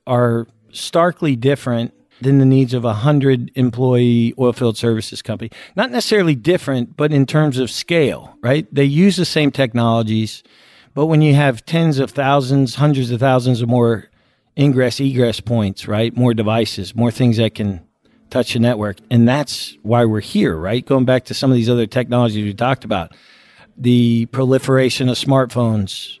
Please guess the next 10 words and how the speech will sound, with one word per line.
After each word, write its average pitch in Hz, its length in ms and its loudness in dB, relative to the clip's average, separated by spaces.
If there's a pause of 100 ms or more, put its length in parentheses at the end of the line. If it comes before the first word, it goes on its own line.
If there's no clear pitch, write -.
(100)
devices, 110 840 -2 (140)
everything 135 400 4
has 120 160 0
a 104 80 -6
sensor 117 380 -4
now, 92 240 -8 (100)
everything 135 360 2
has 113 140 0
a 113 40 -2
microchip, 107 680 -4